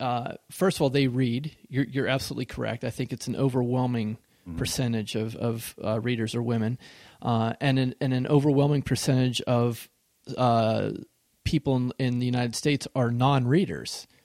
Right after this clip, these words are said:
Speaker 1: Like, I think only two of people,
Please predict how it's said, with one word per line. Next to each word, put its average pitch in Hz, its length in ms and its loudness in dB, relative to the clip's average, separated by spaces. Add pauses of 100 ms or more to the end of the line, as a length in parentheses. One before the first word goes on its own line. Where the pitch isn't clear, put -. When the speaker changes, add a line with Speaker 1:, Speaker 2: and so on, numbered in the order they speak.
Speaker 1:
Like, 139 140 -2
I 147 80 2
think 165 260 -2
only 147 220 0
two 127 140 -4
of - 180 -10 (480)
people, 139 580 0